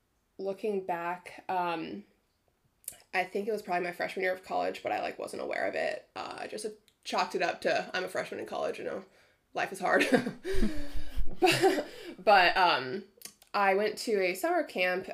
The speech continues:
after my freshman year of college. Um, some of our listeners will be aware. It's like this,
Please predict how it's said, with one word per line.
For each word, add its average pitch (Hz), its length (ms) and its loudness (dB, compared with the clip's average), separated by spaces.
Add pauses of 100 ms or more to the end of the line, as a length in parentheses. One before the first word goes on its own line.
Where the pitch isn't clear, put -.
after 233 360 0
my 175 140 0
freshman 175 260 -4
year 175 100 0
of - 80 -12
college. 170 560 -2 (400)
Um, 165 680 0
some 180 160 -6
of 175 80 -8
our 175 100 -2
listeners 175 340 -4
will 170 100 -4
be 165 100 -4
aware. 165 400 4
It's 160 120 0
like 175 160 0
this, - 540 -6